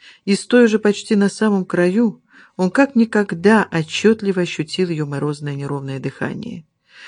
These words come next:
В такие минуты следовало проститься с близкими, наполнить душу тоской или хотя бы погрустить перед дальней дорогой, где его ожидает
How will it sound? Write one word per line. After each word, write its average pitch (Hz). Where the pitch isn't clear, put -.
В -
такие 220
минуты 262
следовало 226
проститься 196
с 175
близкими, 151
наполнить 233
душу 220
тоской 185
или 165
хотя 156
бы 160
погрустить 170
перед 156
дальней 147
дорогой, 143
где 139
его 143
ожидает 143